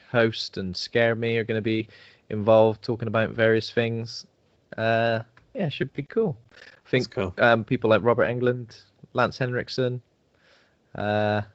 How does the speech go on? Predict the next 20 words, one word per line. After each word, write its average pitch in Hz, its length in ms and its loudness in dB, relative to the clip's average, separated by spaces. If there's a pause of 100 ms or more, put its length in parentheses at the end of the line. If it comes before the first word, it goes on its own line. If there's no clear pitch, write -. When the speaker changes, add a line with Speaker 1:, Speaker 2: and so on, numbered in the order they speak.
(360)
Speaker 1:
Kane 123 260 2
Hodder, 127 440 4 (300)
that's - 340 -10 (440)
Jason, 95 420 -4
isn't 95 220 -10
it? 85 80 -12 (160)
Speaker 2:
Yeah, 92 280 2
yeah. 92 160 2
Speaker 1:
I - 440 -16
think 107 160 -12
it's 95 100 -10
Jason. - 500 -6 (260)
Big 110 220 -4
bad 104 260 2
Jason. 90 400 -4 (480)
Uh, 123 200 4
yeah, 160 200 6
so - 160 -2
that's 127 160 0
that. 156 240 0